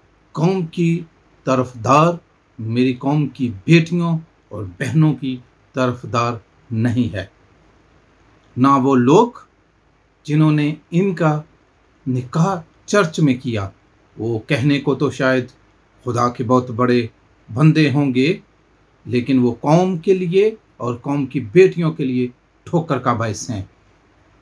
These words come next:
एक broadcast मुझे मिली है देखने को सुनीता मार्शल की,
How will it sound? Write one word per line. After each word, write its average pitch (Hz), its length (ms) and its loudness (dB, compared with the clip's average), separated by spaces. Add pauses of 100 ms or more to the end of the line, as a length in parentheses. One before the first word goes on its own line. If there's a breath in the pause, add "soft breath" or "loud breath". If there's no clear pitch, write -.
एक 117 200 -8
broadcast 151 720 2 (460)
मुझे 135 240 -2
मिली 143 320 0
है 151 220 0
देखने 156 340 0
को 190 260 0 (800)
सुनीता 147 500 0
मार्शल 160 440 0
की, 247 240 0